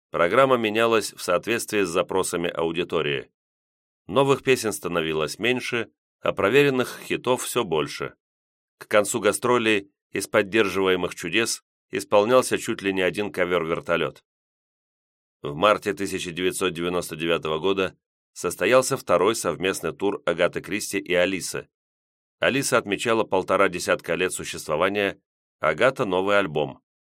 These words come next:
Оба события решили совместить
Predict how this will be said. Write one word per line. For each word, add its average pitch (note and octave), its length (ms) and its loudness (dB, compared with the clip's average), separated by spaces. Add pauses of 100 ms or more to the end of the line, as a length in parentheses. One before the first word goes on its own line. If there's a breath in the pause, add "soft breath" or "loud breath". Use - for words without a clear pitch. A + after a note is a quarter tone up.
(540)
Оба C3 240 2
события B2 520 0
решили G2+ 360 -2
совместить F2 720 -4